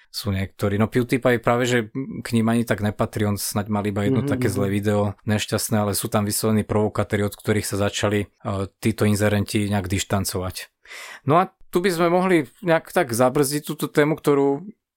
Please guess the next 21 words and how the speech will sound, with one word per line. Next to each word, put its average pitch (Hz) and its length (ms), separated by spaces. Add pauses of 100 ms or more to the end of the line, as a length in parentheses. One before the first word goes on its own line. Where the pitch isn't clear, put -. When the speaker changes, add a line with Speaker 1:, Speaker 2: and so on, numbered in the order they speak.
(100)
Speaker 1:
určite 120 320
niekedy 123 400
preneseme 123 560
aj 117 80
do 117 80
ďalšieho 120 400
majáku 120 720
a 127 80
vysloviť 135 560
len 139 160
prianie, 123 640 (400)
aby 113 160
takíto 139 400
inzerenti 139 640
urobili 135 480
tlak, 123 480
aby 120 160
sa 120 160
neobjavovali 117 880
vo 107 160
videách 113 560